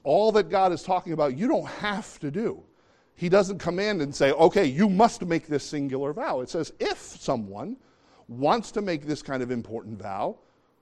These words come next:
okay, it's all voluntary. Isn't that great for God? He doesn't expect it.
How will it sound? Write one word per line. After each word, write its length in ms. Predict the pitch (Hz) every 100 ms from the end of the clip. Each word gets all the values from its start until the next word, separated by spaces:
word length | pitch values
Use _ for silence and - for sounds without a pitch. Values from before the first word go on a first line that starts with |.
| _ _ _ _ 139
okay, 140 | -
it's 140 | - -
all 180 | 247 247
voluntary. 760 | 262 392 453 - 202 101 82 104
Isn't 180 | 160
that 160 | 220 233
great 260 | 202 247 247
for 100 | 262
God? 300 | 247 277 269
He 100 | 269
doesn't 280 | 330 277
expect 520 | 190 - - 226 311 220
it. 220 | 175